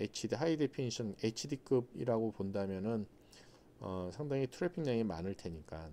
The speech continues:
수밀리세크에 대한 것도 충분히 가능하다라고 볼 수 있는 거죠. 자, 차이나 모바일과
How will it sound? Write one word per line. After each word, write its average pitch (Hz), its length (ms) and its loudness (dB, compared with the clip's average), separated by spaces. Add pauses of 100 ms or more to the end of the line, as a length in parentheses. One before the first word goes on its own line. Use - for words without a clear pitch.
(140)
수밀리세크에 139 840 0
대한 101 280 0
것도 95 380 -2
충분히 117 300 -6
가능하다라고 - 1200 -6
볼 87 140 -2
수 - 160 -6
있는 76 240 -8
거죠. - 240 -14 (3250)
자, - 200 -2
차이나 214 440 8
모바일과 147 1400 8